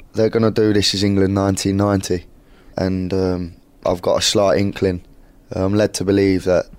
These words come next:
that Pukey still exists, and, uh, the storylines that I've been discussing, they, they seem, they seem quite, uh, chunky enough anyway. Very,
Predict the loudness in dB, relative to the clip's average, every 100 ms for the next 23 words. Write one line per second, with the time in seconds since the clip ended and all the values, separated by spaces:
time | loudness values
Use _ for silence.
0 | -12 -10 -4 -2 -2 -6 -4 -2 -2 0
1 | -2 -4 -10 -10 -12 -20 -20 -20 -20 -20
2 | -20 -18 -8 -4 -2 -2 -4 -2 0 2
3 | 2 2 0 -2 -4 -2 -4 -4 -18 -20
4 | -8 -4 -2 -4 -4 -2 -2 0 -2 -4
5 | -6 -6 -4 -4 -2 -4 -4 -6 -8 -6
6 | -6 -6 -6 -8 -4 -2 -2 -6 _ _
7 | _ -14 -10 -10 -6 -4 -4 -2 -2 -2
8 | -4 -4 -2 -6 -4 0 0